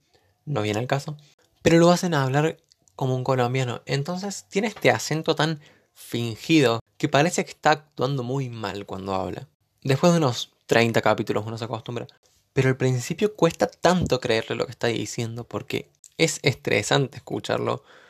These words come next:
fingir un acento que claramente no tiene. Sin saber que es argentino, uno simplemente diría, "Bueno, ¿por qué habla así?".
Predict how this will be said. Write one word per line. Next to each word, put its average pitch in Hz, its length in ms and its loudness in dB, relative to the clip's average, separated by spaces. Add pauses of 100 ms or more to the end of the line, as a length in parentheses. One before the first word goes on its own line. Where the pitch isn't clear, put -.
(400)
fingir 139 560 0
un 151 100 2
acento 117 460 -2
que 110 120 -6
claramente 110 420 -6
no 107 120 -10
tiene. 107 300 -14 (420)
Sin 147 380 4
saber 113 360 2
que 123 100 -12
es 113 60 -10
argentino, 113 520 -6
uno 113 140 -6
simplemente 110 340 -8
diría, 104 320 -2 (140)
"Bueno, 123 220 -4
¿por 104 140 0
qué 113 120 2
habla 104 180 4
así?". 135 240 -4